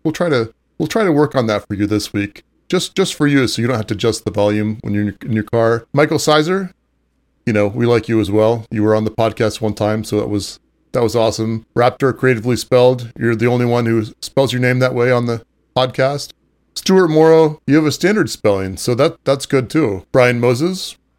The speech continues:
also a fairly standard spelling. And then Positive Waves, uh, standard spelling, but he's got a, uh, underscore in his name as well. So just, just wanted to point that out. So anyway, thanks, thanks all of you for your,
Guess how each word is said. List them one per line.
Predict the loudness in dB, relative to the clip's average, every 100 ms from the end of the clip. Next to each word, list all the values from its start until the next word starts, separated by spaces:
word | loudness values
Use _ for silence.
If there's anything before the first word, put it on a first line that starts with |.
| _ _ -2
also | 0 0 2
a | 2
fairly | 2 0 0 0
standard | 0 -2 -2 -6
spelling. | -2 0 0 -2 -4
And | -2 0
then | 0
Positive | 2 0 0 -2
Waves, | 2 4 2 0 -10 -14 _ _
uh, | -4 -4
standard | -4 -2 -2 -2
spelling, | -4 -2 0 0 -4 -6
but | 2 2 2
he's | -4 0
got | 2 2
a, | 4 4
uh, | 4 2 -2 -2
underscore | 0 0 -2 0 0
in | -2 -6
his | -4
name | -4 -4
as | -4
well. | -2 0 -2 -10 -8
So | -2 -2
just, | -2 -4 -8 -10
just | -8
wanted | -4 -2 -4
to | -8 -4
point | -4 -2
that | -4
out. | -2 -6 -8
So | -4 -2 -2 -6 -12 -12 -10 -2
anyway, | 2 4 2
thanks, | 2 -4 -4
thanks | -4 -4 0
all | 2 2
of | 2
you | -2
for | -2 -2
your, | 0 0 0 -4